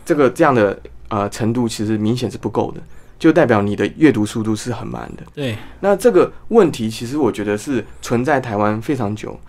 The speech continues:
Speaker 1: 但是，呃，我们在教学的时候或在学生，他们比较没有意识到说：“诶，我的速度其实是我的致命伤，而不是解题技巧。”啊，解题技巧是一时的，我考完试，我可能考得很高分，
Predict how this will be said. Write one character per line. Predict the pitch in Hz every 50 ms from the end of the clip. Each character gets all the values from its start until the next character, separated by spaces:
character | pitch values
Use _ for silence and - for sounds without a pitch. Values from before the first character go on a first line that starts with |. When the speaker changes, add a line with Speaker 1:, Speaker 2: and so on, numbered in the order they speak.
| - - - -
Speaker 1:
但 | - 170 160 156
是， | 160 175 160 143 131 120 - - - - -
呃， | - 110 104 101 101 98 98 98 95 - - - - - - - -
我 | 110 107
们 | 104
在 | 113 139
教 | 135 131 170 170 175
学 | 175 165 123
的 | 98 95 95
时 | - - 87
候 | 101 101
或 | 104 104 135 123
在 | 120 127
学 | 120 - - 98
生， | 98 - - 98 101 101 - - - - -
他 | - - 151
们 | 156 165 160 156
比 | 156 -
较 | - 131 120
没 | 117 123
有 | 123 113 -
意 | 170 170
识 | 135 131 - 131
到 | 127 117 107
说 | 104 147 -
：“诶， | 196 226 202 -
我 | - 117
的 | 110 117 113 117
速 | 117 - - 208 185 170
度 | 165 165 143 113 - - - -
其 | - - - 120
实 | 110
是 | - 160
我 | 135 110 95
的 | 98 101
致 | - - 127
命 | 117 110 104 104
伤， | 101 - 104 104 104 107 - - - -
而 | 127 123 131
不 | 131 165
是 | 160 165 - 151 110 - - - - - -
解 | - - 95
题 | 95 - 101 101
技 | - 113
巧。” | 104 - - - - - - - - - - -
啊， | - 110 110
解 | - 131 113
题 | 110 147 156
技 | 160 170 151
巧 | 123 113 107 113 - -
是 | - - - -
一 | - 139 123
时 | 107 - - - -
的， | - 80 - - - - - -
我 | 110 120
考 | 123 - 113
完 | 98 101 101 104
试， | 104 - 120 101 78
我 | - 120
可 | - -
能 | 110 101
考 | 104 - 101
得 | 101
很 | 104 104
高 | - 104 104
分， | 104 - - 101 104